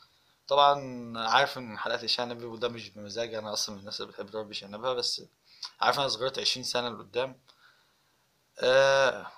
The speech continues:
عشرين سنه لورا مش لقدام. عرفت ان انا صغرت عشرين سنه لورا، ودوت مش بمزاجي، لان اصلا في حاجات تبع الدراسه وكده، تصوير والكلام دوت بتجبر الشخص، ظروف الحياه بقى وكده، ان الشخص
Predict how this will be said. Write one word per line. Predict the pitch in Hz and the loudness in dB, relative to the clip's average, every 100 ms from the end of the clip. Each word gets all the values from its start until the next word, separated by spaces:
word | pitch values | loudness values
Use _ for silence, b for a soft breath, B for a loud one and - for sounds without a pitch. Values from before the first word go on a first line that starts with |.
| B - | B -8
عشرين | - 120 | -6 -4
سنه | 123 113 | -6 -6
لورا | 101 101 92 - _ _ _ _ | -4 -4 -6 -14 _ _ _ _
مش | - 107 | -14 -12
لقدام. | 101 95 180 _ B B B B | -14 -14 -18 _ B B B B
عرفت | 120 135 | -2 -2
ان | 139 | -4
انا | 139 | -6
صغرت | 123 139 | -4 -2
عشرين | 123 143 | 0 0
سنه | - 143 | -2 -2
لورا، | 135 120 143 151 143 | -2 2 4 4 2
ودوت | 123 110 110 113 107 143 151 147 143 | 2 -2 0 0 2 2 4 2 -2
مش | 131 113 | -8 -12
بمزاجي، | 117 113 135 135 131 | -12 -6 -4 -4 -6
لان | 120 113 | -8 -6
اصلا | 113 - 123 | -6 -4 -6
في | - | -6
حاجات | 131 117 127 - | -8 -8 -10 -6
تبع | 123 117 | -2 -2
الدراسه | 110 107 123 131 113 | -4 -4 -2 -2 -6
وكده، | - 123 120 - B B B _ | -10 -6 -6 -8 B B B _
تصوير | - - 127 131 | -6 -6 -4 -4
والكلام | 123 123 123 | -2 -2 -2
دوت | 123 127 117 | 0 0 0
بتجبر | 101 - 110 101 113 | -6 -10 -10 -8 -8
الشخص، | 101 - - - - - | -6 -6 -6 -4 -2 -2
ظروف | 107 98 113 - | -4 -8 -8 -8
الحياه | - 101 110 | -4 -2 2
بقى | 107 | 2
وكده، | 101 - 107 107 101 | 0 -2 -4 -2 -2
ان | 95 95 92 | -6 -12 -18
الشخص | 95 - 107 - 107 | -8 -6 -4 -6 -6